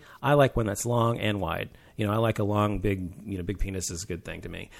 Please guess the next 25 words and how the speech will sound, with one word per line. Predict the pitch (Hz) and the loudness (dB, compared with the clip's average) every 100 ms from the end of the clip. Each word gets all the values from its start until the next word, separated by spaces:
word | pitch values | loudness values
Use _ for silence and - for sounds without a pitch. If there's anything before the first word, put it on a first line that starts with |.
| - - | -16 -6
Um, | 107 98 95 95 92 - - _ - | 0 0 0 -4 -8 -12 -20 _ -8
I | 123 | -6
think, | - 113 - | -4 -6 -6
I | - | -6
think | 104 - | -6 -8
a | |
thick | - 170 - | 2 2 4
penis, | - 117 104 - | 4 4 4 2
you | 113 | 2
know, | 107 | 2
for | 127 | 2
me, | 143 147 | 4 4
if | 120 - | 2 2
I | 147 | 4
don't, | 151 135 90 | 4 2 0
I | |
certainly | 101 - 127 113 | 0 0 2 0
do | 123 | 2
not | 117 104 | 2 2
like | 95 92 85 - - - - _ - | 2 0 0 -6 -18 -20 -20 _ -2
a | 92 82 82 | 0 0 0
thin | - - 110 101 98 92 92 - - - - - | 0 2 4 2 0 -4 -6 -12 -20 -20 0 8
penis, | 113 90 90 - - | 8 6 0 0 0
like | 107 | 2
a, | 107 101 | 2 0